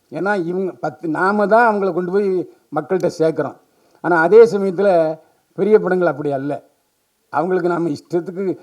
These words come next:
வாரி வாரி ப்ரமோஷன் கொடுப்போம், அவங்க கண்டுக்கவே மாட்டாங்க. இதுதான் தமிழ்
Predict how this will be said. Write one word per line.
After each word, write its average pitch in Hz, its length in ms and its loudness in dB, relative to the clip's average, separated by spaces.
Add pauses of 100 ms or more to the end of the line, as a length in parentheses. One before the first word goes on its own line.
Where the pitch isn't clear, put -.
(140)
வாரி 170 340 4
வாரி 185 380 2
ப்ரமோஷன் 165 420 -4
கொடுப்போம், 156 460 -6
அவங்க 139 140 -12
கண்டுக்கவே 147 300 -4
மாட்டாங்க. 127 400 -8 (340)
இதுதான் 151 320 -2
தமிழ் 147 260 -4